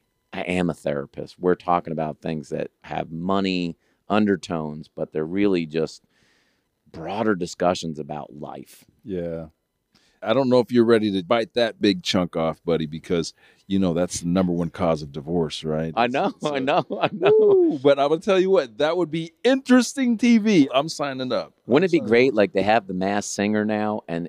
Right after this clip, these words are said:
Speaker 1: it, I just need, like, I need two wing people
Speaker 2: Oh,
Speaker 1: and
Speaker 2: no, Ted. Did you
Speaker 1: basically
Speaker 2: just go Masked Singer on me?
Speaker 1: Yeah. <laughs>
Speaker 2: Dude,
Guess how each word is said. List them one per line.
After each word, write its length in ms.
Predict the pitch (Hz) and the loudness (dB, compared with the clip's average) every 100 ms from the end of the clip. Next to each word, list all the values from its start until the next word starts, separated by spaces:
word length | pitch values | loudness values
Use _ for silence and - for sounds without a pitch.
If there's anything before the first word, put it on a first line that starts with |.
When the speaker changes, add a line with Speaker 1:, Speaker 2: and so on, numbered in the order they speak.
| - | -6
Speaker 1:
it, 140 | - - | -6 -4
I 120 | 135 | -4
just 240 | 135 - | -4 -2
need, 180 | 104 92 | -2 0
like, 300 | 87 80 - _ _ _ _ - | -2 -4 -10 _ _ _ _ -2
I 80 | 104 | 0
need 260 | 120 175 | 0 -2
two 240 | - 143 131 | -2 2 2
wing 360 | 107 117 123 | 4 2 0
people 340 | - 120 - 120 | -4 -4 2 2
Speaker 2:
Oh, 280 | 107 107 101 | 4 2 2
Speaker 1:
and 100 | 90 | 2
Speaker 2:
no, 140 | 101 | 0
Ted. 40 | 95 | 2
Did 80 | 104 | 4
you 140 | 95 | 4
Speaker 1:
basically 280 | 104 101 135 | 2 0 2
Speaker 2:
just 140 | 131 - | 0 2
go 140 | 120 | 0
Masked 360 | 101 98 95 - | 2 2 0 -4
Singer 260 | 95 92 | -2 0
on 80 | 92 | 4
me? 180 | 92 - - _ | 4 4 0 _
Speaker 1:
Yeah. 60 | 403 | 0
<laughs> 60 | - | 4
Speaker 2:
Dude, 240 | - 180 | 2 4